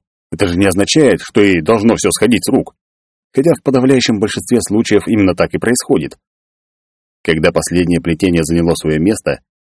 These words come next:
Инесса буквально вырубилась на месте. Да я и сам был готов улечься рядом с ней. Мы без перерыва проработали шестнадцать часов, несколько раз едва не доведя себя до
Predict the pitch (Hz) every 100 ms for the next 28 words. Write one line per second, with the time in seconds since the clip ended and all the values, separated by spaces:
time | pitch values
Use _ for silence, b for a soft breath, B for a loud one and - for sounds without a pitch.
0 | - 110 120 - 95 95 95 110 98 90
1 | 73 107 104 92 92 - 127 131 95 -
2 | 65 - _ _ _ _ 87 113 147 -
3 | 147 127 113 101 98 104 98 98 101 87
4 | 90 87 90 85 - 92 78 _ _ _
5 | _ _ - 87 95 80 - 82 85 95
6 | 107 87 - 85 87 101 87 85 - 82
7 | 101 95 90 101 - 131 76 - _ _
8 | _ _ - 101 - 85 - 101 - 85
9 | 87 101 90 85 90 101 101 87 92 85
10 | 92